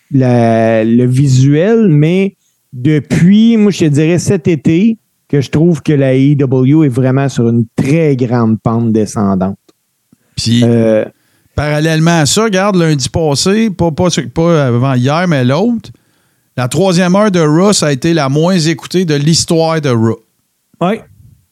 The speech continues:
Speaker 2: Mais c'est pas parce que c'est pas beau à regarder, c'est parce que c'est pas bon. <laughs>
Speaker 1: C'est pas bon.
Speaker 2: C'est ça.
Speaker 1: Euh, <clears throat> ben, c'est pas bon ou c'est redondant, hein,
Speaker 2: C'est,
Speaker 1: des
Speaker 2: c'est,
Speaker 1: deux.
Speaker 2: c'est redond-, je m'en allais dire, c'est unidimensionnel.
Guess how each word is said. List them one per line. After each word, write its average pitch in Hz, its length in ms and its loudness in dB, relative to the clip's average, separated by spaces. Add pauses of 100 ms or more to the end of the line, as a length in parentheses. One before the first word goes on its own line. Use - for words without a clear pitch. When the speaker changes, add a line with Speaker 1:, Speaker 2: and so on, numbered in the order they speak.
Speaker 2:
Mais 143 100 2
c'est 175 140 -2
pas 277 160 -2
parce 226 220 -4
que 208 100 0
c'est - 140 -4
pas 202 140 0
beau 208 220 2
à 180 80 0
regarder, 156 500 -2
c'est - 120 -4
parce - 220 -2
que - 60 -4
c'est - 0 -
pas 233 160 0
bon. 233 200 0 (460)
<laughs> - 400 -8
Speaker 1:
C'est 101 220 -4
pas 120 140 0
bon. 135 360 2 (260)
Speaker 2:
C'est 139 180 -4
ça. 117 120 -2
Speaker 1:
Euh, 113 320 0 (200)
<clears throat> 220 200 2
ben, 208 220 -2
c'est 208 160 -2
pas 214 200 -2
bon 277 340 2
ou 185 80 2
c'est 175 220 0
redondant, 160 540 0
hein, 151 140 -2
Speaker 2:
C'est, 151 220 0
Speaker 1:
des 165 100 2
Speaker 2:
c'est, 165 120 0
Speaker 1:
deux. 139 80 -2
Speaker 2:
c'est 156 220 0
redond-, 147 380 0
je 120 60 -2
m'en 151 100 0
allais 156 320 -2
dire, 208 220 0
c'est 147 240 -2
unidimensionnel. 139 1000 0